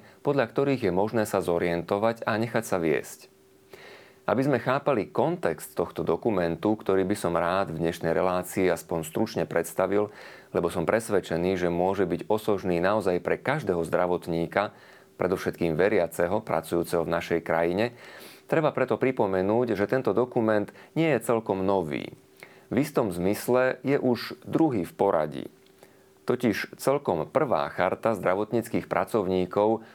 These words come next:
pochádzajúca z prostredia katolíckej cirkvi, vznikla už v roku tisíc deväťsto deväťdesiat päť, takisto v prostredí Pápežskej rady pre pastoráciu v zdravotníctve, ktorá iniciovala aj jej nové vydanie v tomto roku.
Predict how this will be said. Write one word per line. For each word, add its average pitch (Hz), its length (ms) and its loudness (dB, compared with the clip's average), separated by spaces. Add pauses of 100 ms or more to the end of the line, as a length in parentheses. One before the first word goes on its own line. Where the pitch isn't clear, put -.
(100)
pochádzajúca 131 640 2
z - 80 -6
prostredia 107 560 0
katolíckej 110 640 0
cirkvi, 110 480 0 (240)
vznikla 147 400 0
už 104 160 0
v 113 100 0
roku 117 140 0
tisíc 98 400 0
deväťsto 92 400 0
deväťdesiat 80 720 0
päť, - 320 -2
takisto 117 560 -2
v 123 80 -12
prostredí 92 480 0
Pápežskej 90 640 0
rady 90 160 -2
pre 80 180 -4
pastoráciu 85 800 -2
v - 20 -8
zdravotníctve, 78 800 -2 (560)
ktorá 165 240 2
iniciovala 104 1040 2
aj 120 240 0
jej 110 160 4
nové 98 320 2
vydanie 82 480 0
v 78 80 -10
tomto 78 320 -4
roku. - 320 -6